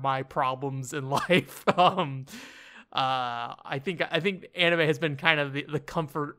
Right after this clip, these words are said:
comfort food in between, uh, uh, for that. So,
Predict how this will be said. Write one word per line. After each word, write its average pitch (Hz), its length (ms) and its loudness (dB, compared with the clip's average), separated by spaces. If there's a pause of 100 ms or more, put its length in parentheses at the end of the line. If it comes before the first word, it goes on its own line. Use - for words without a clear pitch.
(460)
comfort 190 500 0
food 175 280 4
in 156 100 -2
between, 143 560 -4 (460)
uh, 123 460 0
uh, 117 280 -6
for 135 200 -6
that. 123 340 -4
So, 139 260 -4